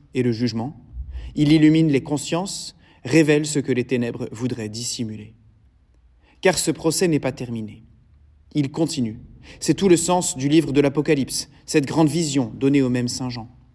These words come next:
L'histoire du monde est un combat entre l'agneau et la bête, un procès entre Jérusalem et Babylone, entre ceux qui portent le sceau de Dieu et ceux qui portent la marque de la bête. Et à mesure que le temps avance,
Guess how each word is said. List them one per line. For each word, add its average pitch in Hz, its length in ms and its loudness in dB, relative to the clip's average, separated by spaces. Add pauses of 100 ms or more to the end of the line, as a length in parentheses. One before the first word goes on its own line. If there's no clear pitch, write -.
(520)
L'histoire 160 380 2
du 156 100 6
monde 190 320 2
est 160 240 0
un 160 80 2
combat 156 600 -2 (320)
entre 143 260 2
l'agneau 147 380 4
et 147 80 2
la 147 100 2
bête, - 440 -2 (280)
un 139 140 4
procès 170 560 2
entre 143 260 0
Jérusalem 147 560 2
et 139 60 4
Babylone, 139 560 0 (360)
entre 151 260 2
ceux 214 180 2
qui - 160 -6
portent 196 260 -4
le 160 100 4
sceau 202 260 0
de 175 120 4
Dieu 165 420 0
et 143 60 -2
ceux 160 180 -2
qui 147 140 -4
portent 147 320 -2
la 123 100 0
marque 123 360 -4
de 117 80 -6
la 117 100 -6
bête. 110 400 -14 (920)
Et 135 100 6
à 135 60 6
mesure 139 340 4
que 143 80 2
le 127 100 2
temps 143 200 0
avance, 131 600 -4